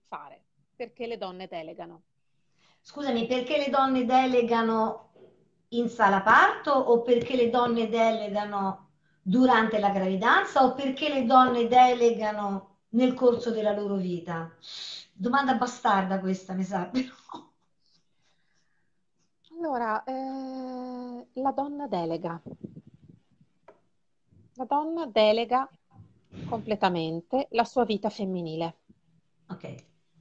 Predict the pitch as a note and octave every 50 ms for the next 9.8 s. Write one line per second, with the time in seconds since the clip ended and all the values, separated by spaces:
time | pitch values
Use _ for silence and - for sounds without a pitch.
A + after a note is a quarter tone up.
0 | _ _ - - - - - - - E4+ F#4 F4+ F4 E4+ E4+ - D4+ C4+ B3+ B3
1 | A3+ - - - - C#4+ C4+ C4 B3 A3 G3+ G3 G3 G3 F#3+ F3+ F3 E3+ - -
2 | - _ - F#3+ G3+ G3+ G3+ G3+ G3+ G3+ A3 G#3 G3 F#3+ G3 - G#3 F#3+ F#3+ F#3+
3 | F#3 - - G#3+ F#3+ - - - G3+ E3+ G#3 G#3+ B3 C#4 C#4 A#3 G#3 F3+ - F#3
4 | F3+ E3+ - _ _ _ _ _ - F#3+ F#3+ G3+ G#3+ - - G3 F#3 F#3 F3+ F3+
5 | F3 F3 F3 F3 F3 E3+ E3+ F3 F3 E3 F#3+ G3+ A3 G#3+ G3 F#3 - - F3 E3+
6 | E3+ F3 F3 F3+ F3 F3 E3+ E3+ E3+ E3 E3 - F#3 F#3 - - - G3 F#3+ G3+
7 | G#3 G#3+ G#3+ G#3+ G3 - G#3+ G3 F#3+ F#3+ G3 G3+ G#3+ F#3+ F#3 - G#3 G3 F3+ F3+
8 | - - F3 F3 E3+ E3+ E3+ _ - F#3 F3 F3 F3 F3+ F3 F3+ F3+ F3+ F#3 F3+
9 | F3 - _ - E3+ E3+ E3+ - F3+ E3+ E3 E3 - _ - D#3